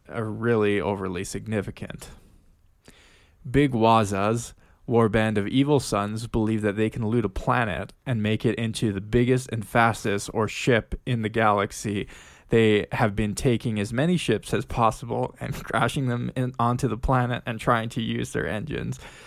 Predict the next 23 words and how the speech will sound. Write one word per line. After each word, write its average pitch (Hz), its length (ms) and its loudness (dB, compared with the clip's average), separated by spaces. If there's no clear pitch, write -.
to - 80 -4
make 185 220 2
the 156 60 -12
planet 139 340 2
move. 101 400 -4
This 123 360 2
only, 120 320 2
this 131 260 4
has 120 360 6
only 123 360 2
moves 123 520 4
the 135 200 -2
planet 110 600 -4
slightly 147 420 4
farther 110 480 2
away 104 460 -2
from 117 420 0
th-, - 120 -10
the 127 220 2
star, 113 400 4
causing 113 600 2
<laughs> - 60 4
many 131 540 4